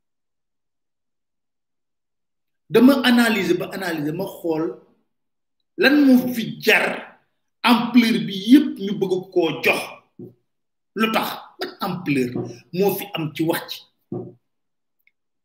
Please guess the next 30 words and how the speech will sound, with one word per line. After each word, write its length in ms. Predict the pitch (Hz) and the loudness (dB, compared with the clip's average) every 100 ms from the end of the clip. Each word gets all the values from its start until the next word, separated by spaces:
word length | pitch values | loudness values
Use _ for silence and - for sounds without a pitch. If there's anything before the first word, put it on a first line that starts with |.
| _ _ _ _ _ _ _ _ _ _ _ _ _ _ _ _ _ _ _ _ _ _ _ - | _ _ _ _ _ _ _ _ _ _ _ _ _ _ _ _ _ _ _ _ _ _ _ -10
Parce 140 | - | -8
que 100 | - | -4
buñ 260 | 190 277 294 | 2 4 6
jël 200 | 285 190 | 6 6
Guy 180 | 233 233 | 6 6
Marius 260 | 220 196 - | 4 0 -2
Sagna 280 | 180 156 135 | -4 -4 -6
rek, 180 | - - _ _ _ _ _ _ _ _ _ _ _ | -10 -20 _ _ _ _ _ _ _ _ _ _ _
singali 520 | - 277 247 196 - | 2 8 10 8 4
ko, 80 | - - - _ _ _ _ _ _ _ | -2 -12 -18 _ _ _ _ _ _ _
parce 180 | - 247 | 0 0
que 360 | - 208 - - - | 0 -2 -2 -12 0
Li 140 | 240 | 2
sëñ 320 | 302 330 269 | 4 4 4
Bass 240 | 214 - - | 2 -2 -8
Abdou 220 | 185 175 | -8 -4
Khadre 360 | 175 175 160 139 | -4 -4 -6 -6
wax, 260 | 143 151 - - - | -4 -6 -8 -12 0
am 220 | 240 208 | 2 2
na 60 | |
ñeneen 460 | 165 175 269 294 247 | 0 2 6 8 8
ñoo 360 | 214 196 180 - | 6 2 0 -4
xam 160 | 208 185 | -4 -2
ne 60 | |
ñi 160 | 160 196 | -2 4
ngi 120 | 247 208 151 | 6 6 2
bokk 240 | 247 262 - 190 - | 0 -2 -4 -14 -8
ci 80 | 214 233 | 0 4
yoonu 300 | 285 254 220 175 190 | 6 6 6 2 4
murit, 420 | 226 254 - | 6 6 2